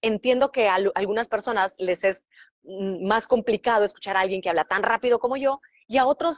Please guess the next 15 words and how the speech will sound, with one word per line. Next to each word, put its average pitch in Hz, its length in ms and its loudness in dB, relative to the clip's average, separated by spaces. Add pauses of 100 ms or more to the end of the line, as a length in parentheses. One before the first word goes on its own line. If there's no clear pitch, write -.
les 214 260 4
resulta 254 380 0
súper 190 360 0
cómodo, 277 600 0
pero 254 200 4
es 277 160 0
que - 120 -10
así 285 280 -4
soy 277 240 -4
yo 285 160 -2
y 269 40 0
esos 269 180 -4
son 269 120 -6
los 262 140 0
mensajes. 247 640 -4